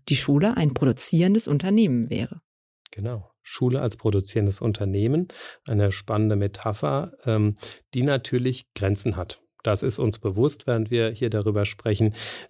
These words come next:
Speaker 2: die aber auf der anderen Seite auch interessante und,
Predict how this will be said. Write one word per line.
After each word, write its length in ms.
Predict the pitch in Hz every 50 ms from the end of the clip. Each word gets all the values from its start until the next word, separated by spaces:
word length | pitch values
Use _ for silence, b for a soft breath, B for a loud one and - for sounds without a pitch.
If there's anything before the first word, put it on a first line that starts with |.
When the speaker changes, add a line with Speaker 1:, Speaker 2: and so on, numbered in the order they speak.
| - -
Speaker 2:
die 100 | 139 -
aber 240 | 131 120 107 117 -
auf 120 | 113 -
der 260 | - 117 - - - 123
anderen 400 | 113 127 143 156 143 151 143 131
Seite 520 | - 127 127 120 120 117 - 127 120 -
auch 200 | 113 107 104 -
interessante 720 | - 120 107 104 104 101 - - 113 110 131 139 - 135
und, 440 | 139 123 107 110 107 110 - - -